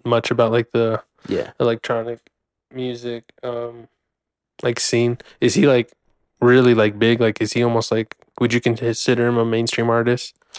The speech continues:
Speaker 2: Mm.
Speaker 1: Or, like, just big enough to where, like, people, like, people know who he is?
Speaker 2: He's big enough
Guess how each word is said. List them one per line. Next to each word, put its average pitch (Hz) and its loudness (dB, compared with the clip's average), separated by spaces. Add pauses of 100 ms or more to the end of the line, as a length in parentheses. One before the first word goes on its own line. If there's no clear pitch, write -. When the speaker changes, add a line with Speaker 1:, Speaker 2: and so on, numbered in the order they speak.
(300)
Speaker 2:
Mm. 127 0
Speaker 1:
Or, 139 6
like, 123 4 (140)
just 131 2
big 127 4
enough 117 2
to 117 2
where, 113 4
like, 110 -2 (120)
people, 117 0
like, 110 0 (140)
people 123 0
know 110 0
who 110 -2
he 110 -4
is? 107 -8 (380)
Speaker 2:
He's 123 0
big 120 2
enough 123 0